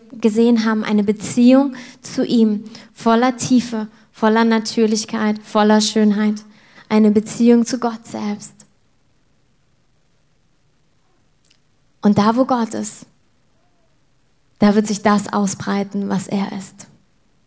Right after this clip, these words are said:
Und zwar Liebe, Frieden, Freude. All das nimmt zu in unserem Leben, da wo er ist.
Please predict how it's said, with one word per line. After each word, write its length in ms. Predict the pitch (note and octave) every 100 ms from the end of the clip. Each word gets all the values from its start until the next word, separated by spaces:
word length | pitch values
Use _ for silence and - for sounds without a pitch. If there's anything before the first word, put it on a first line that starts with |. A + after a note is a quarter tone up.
| -
Und 180 | D#3+
zwar 240 | - - G3
Liebe, 440 | G3 G#3 A3+ A3+ A3 _ _ _ _ _
Frieden, 640 | - - G#3 G#3 G#3+ G#3 - - _ _ _ _
Freude. 640 | - - G3 G3+ G3 G3 F3+ - _ _ _ _ _ _ _ _ _ _ _ _ _ _ _ _ _ _ _ _
All 220 | G3 G#3
das 460 | G#3+ G3+ G3 - A3
nimmt 420 | G#3 A3 A3+ A3
zu 540 | - - A#3 G#3+ G3 - _ _
in 140 | G#3
unserem 340 | G#3+ G#3 G#3 G3+
Leben, 580 | G3+ G3+ G3+ G3+ - - _ _
da 140 | G#3+ G#3
wo 60 |
er 300 | A3 G#3+ G3+ -
ist. 320 | F#3+ - -